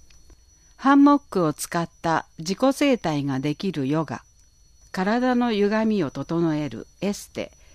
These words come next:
整体の提供。アンバサダー活動紹介。瀬戸市ロゴマークを入れたスタッフTシャツを着用し、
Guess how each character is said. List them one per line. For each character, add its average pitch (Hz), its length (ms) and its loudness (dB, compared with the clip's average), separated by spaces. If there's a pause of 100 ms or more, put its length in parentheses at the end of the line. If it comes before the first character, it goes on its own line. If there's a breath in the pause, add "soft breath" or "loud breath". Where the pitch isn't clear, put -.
(140)
整 254 320 2
体 220 280 -4
の 180 260 -2 (100)
提 165 200 -6
供。 131 440 -10 (1200)
ア 214 100 2
ン 240 100 2
バ 233 140 0
サ 170 160 -2
ダ 123 320 -8
ー - 0 -
活 202 300 -6
動 214 160 0
紹 180 360 -4
介。 - 280 -18 (1040)
瀬 214 240 -4
戸 269 160 2
市 - 400 -6
ロ 180 120 0
ゴ 233 140 2
マ 254 200 4
ー 240 40 -4
ク 147 220 -6
を 139 80 -2
入 135 100 -4
れ 151 160 -6
た 147 240 -8 (220 loud breath)
ス - 160 -16
タ 233 160 -2
ッ - 20 -2
フ - 480 -10
T 240 180 -2
シ 233 120 -4
ャ 226 80 -4
ツ 196 240 -4
を 190 100 -2
着 196 380 -6
用 185 200 -4
し、 170 300 -10